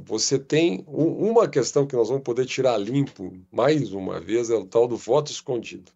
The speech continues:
né? O voto envergonhado, o hidden vote e tal, né? Porque há esta tese, digamos assim, em análise eleitoral, de que candidatos mais controversos, né, por N razões, eles acabariam tendo voto escondido. Então, vamos lá, três, quatro, cinco por cento que poderiam fazer diferença,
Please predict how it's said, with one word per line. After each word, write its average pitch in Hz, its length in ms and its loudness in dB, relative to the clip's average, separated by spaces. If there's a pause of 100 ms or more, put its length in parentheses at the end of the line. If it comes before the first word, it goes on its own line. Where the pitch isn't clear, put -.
né? 87 120 -6
O 95 100 0
voto 120 400 -2
envergonhado, 95 840 -4
o 110 60 -8
hidden 107 300 -4
vote 104 420 0
e - 80 -20
tal, 95 160 -2 (480)
né? 98 160 4
Porque 104 260 -2
há 151 200 4
esta 156 420 2
tese, 113 500 0
digamos 92 320 -10
assim, 104 180 -8
em 98 40 -4
análise 98 340 -4
eleitoral, 98 600 0 (420)
de 110 80 -10
que 160 140 -10
candidatos 139 640 2
mais 110 200 -2
controversos, 113 1160 -2
né, 98 300 -8 (520)
por 95 140 -10
N 117 180 0
razões, 101 480 0
eles 120 220 0
acabariam 127 540 2
tendo 139 260 2
voto 120 220 0
escondido. 143 400 -2
Então, 170 160 4
vamos 170 200 6
lá, 127 200 6
três, 147 480 -4
quatro, 139 340 2
cinco - 260 -12
por - 140 -14
cento 147 240 0
que - 100 -18
poderiam 160 300 0
fazer 151 240 0
diferença, 147 600 0